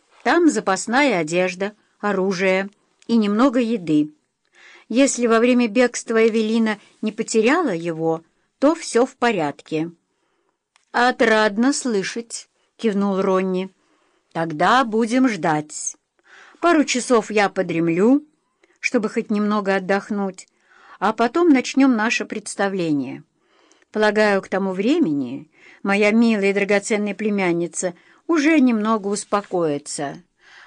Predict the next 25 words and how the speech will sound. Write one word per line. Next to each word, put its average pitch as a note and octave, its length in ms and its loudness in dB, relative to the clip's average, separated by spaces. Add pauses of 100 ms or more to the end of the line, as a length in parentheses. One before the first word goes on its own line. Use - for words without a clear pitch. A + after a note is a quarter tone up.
(100)
Поэтому, G#3+ 500 2
глашатая, G3 880 -2 (380)
убери C#4 320 4
своих E3+ 400 -4
людей F3 340 -2
из E3+ 120 -6
леса. E3 420 -6 (840)
Мне A3 200 4
необходимо, G#3+ 640 0
чтобы F#3+ 280 -2
Эвелина G3 600 2
имела F#3+ 280 -2
возможность A3 680 -2
видеть G#3 420 -4
и C4+ 120 -2
слышать F3+ 560 -6
меня». F3+ 340 -2 (1200)
«Что - 300 -6
ты E3+ 120 -8
собрался G3 720 -4
делать?» E3+ 580 -8 (600)
недоуменно G3 580 0
нахмурилась F#3 680 -2
вестница F#3+ 500 -6
бога. D#3+ 420 -2